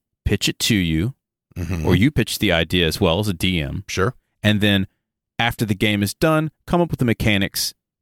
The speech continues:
Speaker 1: and give it to the player, or you guys come up with an agreement. Someone comes up with that. And that way, you're not spending all that time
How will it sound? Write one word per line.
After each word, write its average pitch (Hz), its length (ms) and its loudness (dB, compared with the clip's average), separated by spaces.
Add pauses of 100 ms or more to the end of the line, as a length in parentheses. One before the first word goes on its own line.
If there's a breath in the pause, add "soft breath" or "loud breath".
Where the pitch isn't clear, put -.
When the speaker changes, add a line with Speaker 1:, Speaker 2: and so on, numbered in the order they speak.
Speaker 1:
and 95 240 0
give 98 180 0
it 90 100 -6
to 95 100 -4
the 87 80 0
player, 92 320 2
or 104 180 2
you 110 200 -6
guys 107 220 2
come 104 160 -2
up 87 120 0
with - 160 -4
an 85 60 2
agreement. 85 540 0
Someone 98 240 0
comes 87 240 -4
up 82 140 -2
with 80 120 -6
that. 76 280 -4 (460)
And 101 160 2
that 110 180 0
way, 101 380 2 (260)
you're 110 100 4
not 113 220 0
spending 101 320 0
all 90 160 2
that 85 220 0
time 87 340 0